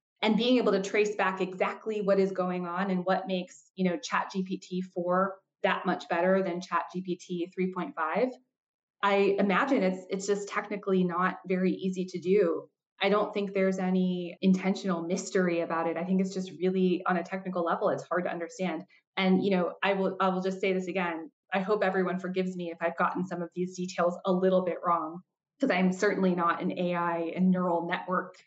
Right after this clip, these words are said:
expert, but it is really fascinating. Like, you know, we, we don't know exactly why it's that much better, but it is that much better. And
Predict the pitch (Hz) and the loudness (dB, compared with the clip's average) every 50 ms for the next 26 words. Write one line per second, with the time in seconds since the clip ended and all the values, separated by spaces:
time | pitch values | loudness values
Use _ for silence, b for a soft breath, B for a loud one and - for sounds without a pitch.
0 | _ _ 196 196 190 - - - 185 - - - - - - _ _ _ _ _ | _ _ -6 -4 -4 -8 -8 -6 -4 -2 -2 -4 -6 -12 -20 _ _ _ _ _
1 | 214 208 226 226 226 277 277 254 247 214 226 214 208 196 196 196 190 196 - - | 0 0 2 4 4 4 4 2 2 2 4 4 4 4 2 2 0 -2 -2 -4
2 | - 180 170 170 170 175 185 180 165 - - - 180 175 - - - - _ _ | -6 -6 -6 -6 -6 -6 -6 -6 -8 -8 -4 0 0 0 0 0 -6 -14 _ _
3 | _ _ _ _ _ - 185 180 175 175 175 185 190 190 - - 202 196 208 214 | _ _ _ _ _ 2 4 4 4 4 0 -2 -2 -2 -4 -4 -2 0 0 0
4 | 202 226 233 240 233 - - 269 262 - - - 214 190 165 165 - 175 165 165 | 0 0 0 0 0 0 -2 -4 -4 -4 -4 -2 0 2 2 2 2 2 2 2
5 | 170 170 - - - 151 143 165 175 180 - - 180 180 165 160 156 151 214 208 | 2 0 -2 -2 -6 -6 -4 -4 -6 -6 -4 -2 -2 -2 -2 -2 0 2 2 4
6 | 214 208 208 214 226 226 226 226 254 247 - 220 202 175 170 170 170 B B B | 6 6 6 6 4 2 2 0 -2 -2 -2 -2 0 0 -2 -2 -4 B B B
7 | B _ - 208 202 202 190 | B _ -6 -4 -2 -2 -2